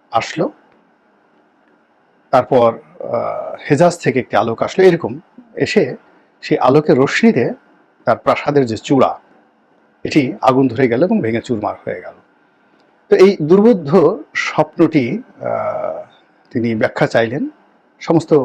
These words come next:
পারস্যে কেউ পারল না। তখন সবাই বুদ্ধি দিল যে একজন ভদ্রলোক আছেন, তার বয়স এখন প্রায় সাড়ে তিনশো বছর, তিনি, আহ, হাঁটাচলা করতে পারেন না,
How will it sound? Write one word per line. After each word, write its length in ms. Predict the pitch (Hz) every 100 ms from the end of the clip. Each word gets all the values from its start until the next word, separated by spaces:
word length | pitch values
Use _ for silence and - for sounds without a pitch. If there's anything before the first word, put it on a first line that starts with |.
| 123
পারস্যে 560 | 120 127 - - 120 107 _ _ _ _
কেউ 220 | 185 156 117 _ _ -
পারল 280 | 120 98 87
না। 160 | - - _ _ _ _ _ _ -
তখন 160 | 180
সবাই 220 | 202 180 175
বুদ্ধি 300 | 131 123 180
দিল 240 | 131 127
যে 100 | 185
একজন 420 | 151 117 165 185 - -
ভদ্রলোক 360 | 117 120 120 113
আছেন, 260 | 107 -
তার 180 | 196 123
বয়স 440 | 110 120 110 - - _ _ _ _ _ _ _ _ -
এখন 260 | 135 143 135
প্রায় 300 | 131 120 110 -
সাড়ে 280 | - 127
তিনশো 240 | 123 120 131
বছর, 280 | 113 - 208 _ _ _ _ _ _
তিনি, 360 | 151 165 147 285
আহ, 180 | - 135
হাঁটাচলা 460 | 151 143 131 135
করতে 260 | 127 131 147
পারেন 320 | - 110 139
না, 280 | 190 294